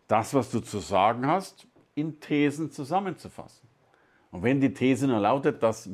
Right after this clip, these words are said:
mein Käse gut ist, wenn ich nochmal an den Käsehändler denke, und ich glaube, die meisten haben mehr als das zu sagen.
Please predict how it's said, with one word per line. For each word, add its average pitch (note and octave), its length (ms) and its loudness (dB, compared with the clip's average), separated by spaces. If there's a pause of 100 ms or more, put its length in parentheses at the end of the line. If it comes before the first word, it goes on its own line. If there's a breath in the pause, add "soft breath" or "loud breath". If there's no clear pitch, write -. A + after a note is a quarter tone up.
mein A#2 280 0
Käse A#2 460 0
gut E3 320 -2
ist, - 360 -10 (400 soft breath)
wenn F#2+ 100 -4
ich G2 60 -2
nochmal G2 220 2
an F#2 60 -2
den F2+ 100 -4
Käsehändler F2 640 -4
denke, G2 520 -4
und F2+ 80 -12
ich - 80 -16
glaube, F2+ 220 -4
die F2 80 -6
meisten F2+ 460 -8 (440 soft breath)
haben G2+ 240 -2
mehr A2+ 220 2
als D#2+ 200 -10
das - 260 -14
zu - 80 -20
sagen. - 260 -20